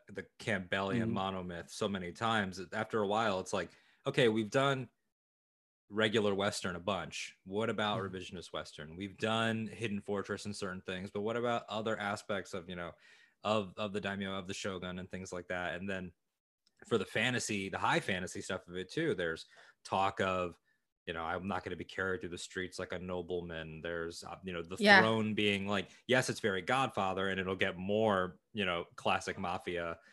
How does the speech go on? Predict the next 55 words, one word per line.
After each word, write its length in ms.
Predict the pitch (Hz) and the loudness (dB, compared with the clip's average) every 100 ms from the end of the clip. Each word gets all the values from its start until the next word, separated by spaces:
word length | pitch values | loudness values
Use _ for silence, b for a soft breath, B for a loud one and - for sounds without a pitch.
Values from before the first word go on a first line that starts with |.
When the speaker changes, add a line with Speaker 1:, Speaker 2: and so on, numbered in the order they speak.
| b - | b -6
Speaker 1:
um, 160 | 85 80 | -4 -2
'cause 120 | 98 | 0
that's, 240 | 110 - | 2 0
you 80 | 101 | -2
know, 160 | 87 80 | -2 -2
the 80 | 92 | -2
last 360 | 87 87 90 - | 0 0 0 -4
of 60 | 87 | -6
the 40 | |
classic 360 | - 85 - 90 | -4 -4 -4 -4
genres 360 | 85 87 90 | -4 -4 -6
that 100 | 90 | -6
they 60 | 82 | -4
Speaker 2:
Mm-hmm. 80 | 87 | -2
Speaker 1:
really 180 | 92 | -2
haven't 260 | 87 80 78 | -2 -6 -4
touched 320 | 107 101 - | -2 -2 -2
outside 320 | 78 - 82 | -8 -6 -6
of 120 | 82 76 - | -6 -8 -10
a 60 | 90 | -6
lot 160 | 73 | -6
of 60 | 78 | -4
classic 300 | 85 80 85 | -6 -6 -4
horror. 360 | 104 123 92 b b b b - | 2 2 2 b b b b -6
Um, 500 | 92 90 85 80 87 _ _ _ - | -2 -2 -4 -8 -12 _ _ _ -6
and 140 | 92 | -4
who 120 | 90 | -4
knows 280 | 85 82 - - _ _ _ 98 | -6 -6 -8 -18 _ _ _ -14
how 240 | 85 80 - _ - | -12 -12 -14 _ -8
that 200 | 80 82 | -6 -6
might 160 | 78 | -8
tie 180 | - 80 | -4 -4
in 120 | 76 | -4
one 120 | 80 80 | -8 -6
day. 180 | 95 - b b - | -6 -8 b b 0
Speaker 2:
Mm-hmm. 40 | |
Speaker 1:
Um, 340 | 101 92 85 85 _ _ | 2 2 0 -8 _ _
but 320 | 107 98 80 - _ _ _ _ | 4 6 2 -6 _ _ _ _
him 320 | 107 120 127 117 | -2 4 4 4
sort 180 | 120 | 0
of 100 | 110 101 | 0 0
being 240 | 120 120 | 0 2
on 160 | 104 107 | 0 0
that 200 | 98 - | -2 -2
throne 320 | 98 90 90 | -4 -2 -4
and 80 | 90 | -2
having 240 | 98 107 | -2 0
those 140 | 98 - | -2 -4
conversations 840 | 101 90 90 90 90 90 87 92 | -4 -4 -4 -4 -4 -8 -10 -4
made 200 | 98 107 | 0 0
me 80 | 98 | 2
really 240 | 101 104 | 2 2
think 240 | 95 107 104 | 0 -4 -4
about 320 | 82 85 85 | -4 -4 -2
how 320 | 87 82 82 | -4 -4 -8